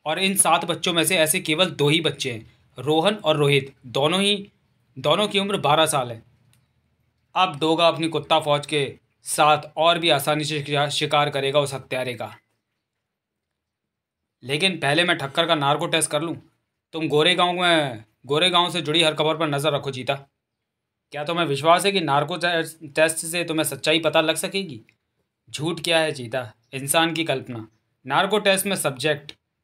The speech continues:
यानी मुलजिम के शरीर में सोडियम थियोपेंटोल नामक एक केमिकल इंजेक्ट किया जाता है, जिसे ट्रुथ सीरम भी कहते हैं। शरीर में जाते ही ये केमिकल सब्जेक्ट को चेतना और अवचेतना के बीच पहुंचा देता है,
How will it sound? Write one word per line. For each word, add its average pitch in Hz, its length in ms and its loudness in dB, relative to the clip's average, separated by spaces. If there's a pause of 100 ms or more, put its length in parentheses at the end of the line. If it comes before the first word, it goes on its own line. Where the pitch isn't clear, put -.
(280)
यानी 170 260 0
मुलजिम 170 420 -2
के 190 100 0
शरीर 160 320 -2
में 175 100 -4
सोडियम 151 520 -2 (1500)
थियोपेंटोल 175 680 0
नामक 165 360 0
एक 160 200 0
केमिकल 160 380 0
इंजेक्ट 151 340 -2
किया 147 220 4
जाता 160 260 2
है, 170 60 0
जिसे 147 480 -2 (260)
ट्रुथ 202 160 -2
सीरम 170 460 0
भी 156 80 -2
कहते 120 300 -4
हैं। 113 160 -10 (2000)
शरीर 208 340 2
में 214 140 2
जाते 160 240 2
ही 190 60 0
ये 180 120 0
केमिकल 165 380 0
सब्जेक्ट 165 420 0
को 170 80 -2
चेतना 165 400 0
और 175 100 2
अवचेतना 156 480 0
के 160 100 0
बीच 160 220 -2
पहुंचा 135 280 0
देता 123 240 -6
है, 110 160 -8